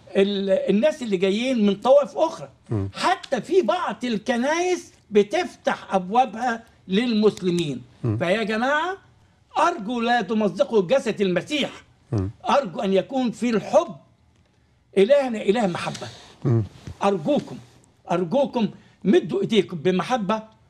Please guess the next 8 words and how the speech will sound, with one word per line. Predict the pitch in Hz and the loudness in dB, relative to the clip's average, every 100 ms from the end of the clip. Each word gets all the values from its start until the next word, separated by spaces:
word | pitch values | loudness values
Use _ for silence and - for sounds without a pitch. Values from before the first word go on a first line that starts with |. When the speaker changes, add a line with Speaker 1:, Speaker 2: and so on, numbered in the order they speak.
| _ - | _ -4
Speaker 1:
وعالجوا | 170 185 208 339 202 202 | 2 2 4 -2 0 0
هذا | 214 254 202 | 2 2 2
الموضوع | 196 185 165 220 208 180 - _ _ _ | 2 2 2 2 2 -2 -14 _ _ _
اللي | 196 196 | -2 4
وقعكم | 196 180 262 285 - 190 | 2 2 -2 -2 -2 -4
فيه | - 220 | 0 0
محمد | 175 202 185 156 | 0 -2 -4 -4
الباز. | 165 151 156 131 - | -4 -4 -4 -4 -10